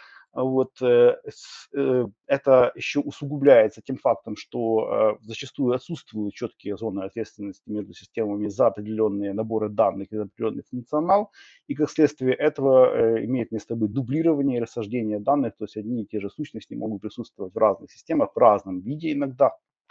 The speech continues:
и с разной степенью актуальности. Э, что с этим предполагается всем делать? Э,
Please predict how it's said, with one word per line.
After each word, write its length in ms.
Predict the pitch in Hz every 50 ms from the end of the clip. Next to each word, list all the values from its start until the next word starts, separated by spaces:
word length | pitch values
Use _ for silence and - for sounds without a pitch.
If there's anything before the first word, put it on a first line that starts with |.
| - - - - - - _ _
и 80 | 160 143
с 80 | -
разной 300 | - 143 131 120 107 113
степенью 460 | - - 123 113 98 - 104 104 110
актуальности. 600 | 104 - - 147 135 117 101 92 - - - _ _ _ _ _ _ _ _ _ _ - - _ _ - - - - - - - - _ _ -
Э, 160 | 117 117 110
что 320 | - - - 208 226 226
с 100 | - -
этим 240 | 180 175 - 170 151
предполагается 720 | - 151 - - 147 143 135 127 147 151 147 143 - -
всем 260 | - - - 143 123 117
делать? 420 | 104 139 143 110 92 87 -
Э, 20 | -